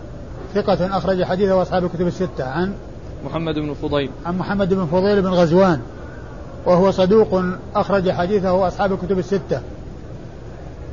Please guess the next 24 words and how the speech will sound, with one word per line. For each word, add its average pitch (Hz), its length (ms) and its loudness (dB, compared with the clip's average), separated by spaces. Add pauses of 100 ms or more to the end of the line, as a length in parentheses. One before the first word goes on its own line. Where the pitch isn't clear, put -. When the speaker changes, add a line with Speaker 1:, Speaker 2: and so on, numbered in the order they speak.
(320)
Speaker 2:
قال: 143 240 -2 (440)
حدثنا 147 400 -2
أبو 143 180 -2
يعفور، 139 440 -2 (240)
Speaker 1:
قال: 175 160 2
حدثنا 202 440 2
أبو 196 140 2
يعفور، 185 540 4 (840)
وهو 175 220 6
عبد 185 220 4
الرحمن 196 340 2
بن 190 200 0
عبيد 185 360 0
بن 190 160 -2
نسطاس، 185 520 0 (1000)
وهو 175 300 4
ثقة 190 460 2 (180)
أخرج 196 380 2
حديثه 190 720 0
أصحاب 185 260 2
الكتب 185 260 0
الستة. 175 400 -2 (1200)
Speaker 2:
عن 147 100 -6
إبراهيم، 147 540 0